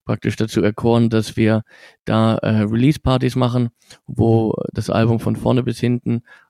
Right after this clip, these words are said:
ab-, ähm, gespielt wird und wir das Line-Up drumherum noch so ein bisschen kuratieren mit befreundeten D Js und anderen Acts. Die, äh, anderen Shows, die in Europa verteilt sind, werden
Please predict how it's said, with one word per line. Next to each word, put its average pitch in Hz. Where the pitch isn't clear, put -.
ab-, -
ähm, 113
gespielt 165
wird 175
und 117
wir 117
das -
Line-Up 113
drumherum 113
noch 117
so 117
ein 113
bisschen 113
kuratieren 113
mit 110
befreundeten 110
D 110
Js 107
und -
anderen 110
Acts. -
Die, 117
äh, 113
anderen 147
Shows, 139
die -
in 123
Europa 123
verteilt 117
sind, 110
werden 107